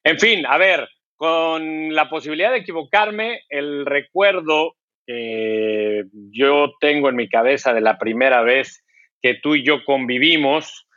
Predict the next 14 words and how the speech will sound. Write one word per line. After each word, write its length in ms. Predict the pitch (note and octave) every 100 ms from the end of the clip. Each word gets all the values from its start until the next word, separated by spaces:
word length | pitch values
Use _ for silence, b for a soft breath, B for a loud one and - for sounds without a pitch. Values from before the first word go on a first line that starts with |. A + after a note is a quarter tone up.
| B B B
fue 480 | - D3 D3+ D#3+ - _ - _
durante 680 | B2 B2+ B2+ A#2+ - A#2+
la 280 | A#2 A2+ A2
Copa 360 | - D3+ - C#3+
Libertadores, 960 | C3+ C3 D3 F#3 - C#3 G#3 B3 A#3+ -
que 100 | C3+
en 60 |
la 120 | B2
que 120 | - A#2
yo 100 | C3+
jugaba 360 | B2+ B2 B2+
para 200 | A#2+ A#2+
Morelia, 640 | B2+ C#3+ G#3+ A3 G#3 G#3+ A#3+
allá 260 | B2 A#2